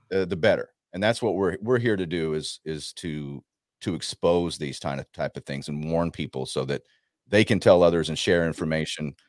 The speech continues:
because it's really hard to control a populace that knows what you're doing.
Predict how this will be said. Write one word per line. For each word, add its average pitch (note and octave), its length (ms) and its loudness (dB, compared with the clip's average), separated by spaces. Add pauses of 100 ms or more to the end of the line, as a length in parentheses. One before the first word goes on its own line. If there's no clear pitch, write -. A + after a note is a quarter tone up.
(180)
because E2+ 160 -4
it's E2+ 140 -4
really B2+ 220 8
hard A#2 180 8
to G2 80 2
control F2+ 380 2
a - 40 2
populace E2 520 2
that D2+ 140 -4
knows D#2+ 220 0
what D2+ 220 -6
you're C2+ 80 -10
doing. B1+ 340 -8